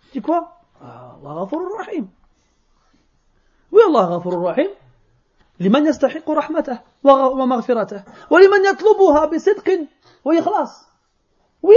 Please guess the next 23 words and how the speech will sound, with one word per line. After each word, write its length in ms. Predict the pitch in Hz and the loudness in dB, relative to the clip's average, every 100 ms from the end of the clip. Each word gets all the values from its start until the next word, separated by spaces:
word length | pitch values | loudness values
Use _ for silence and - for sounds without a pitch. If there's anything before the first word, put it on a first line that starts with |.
| 427 | 8
Allah, 180 | 269 208 | 4 2
il 80 | 190 | 2
est 100 | 185 _ | 0 _
pardonneur 460 | - 196 196 208 208 | -6 -2 2 2 2
et 40 | |
miséricordieux, 380 | 185 175 170 165 | -2 -8 -10 -6
bien 140 | 180 277 | -4 -4
entendu. 360 | 320 339 302 - _ _ _ - | -6 -8 -10 -12 _ _ _ -8
Pour 160 | 220 | -4
celui 320 | - 208 320 | 0 2 2
qui 160 | 359 294 | 2 0
la 80 | 302 | 0
mérite. 420 | 269 320 - - - | -2 -4 -6 -6 -2
Allah 180 | 262 | 0
dit 80 | 247 | 0
quoi 100 | 254 | 0
dans 60 | 233 | -4
le 60 | |
Coran ? 320 | - - 135 - _ _ _ - | -4 -6 -6 -8 _ _ _ 4
ورحمتي 720 | 247 277 233 247 254 214 190 | 6 6 4 0 -2 -2 -2
وسعت 540 | 202 247 254 240 247 | 0 0 0 -2 -2
كل 320 | - 208 185 185 | -6 -4 -2 -2
شيء. 240 | 151 131 | -6 -10